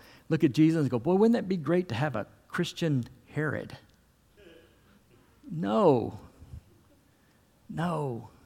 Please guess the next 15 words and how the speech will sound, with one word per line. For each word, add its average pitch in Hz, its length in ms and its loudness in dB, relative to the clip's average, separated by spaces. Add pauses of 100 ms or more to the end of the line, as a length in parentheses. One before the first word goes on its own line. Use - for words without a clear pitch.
(1400)
Christ 180 440 2
is 147 140 2
the 160 280 4
alternative 151 1080 2 (560)
to 127 80 -2
Herod, 104 580 -4 (1200)
not 175 300 4
a 156 60 8
version 139 560 8
of 104 160 -6
him. 156 420 -4 (1200)
He 214 180 4
is 202 160 8
the 196 120 4
complete 220 720 0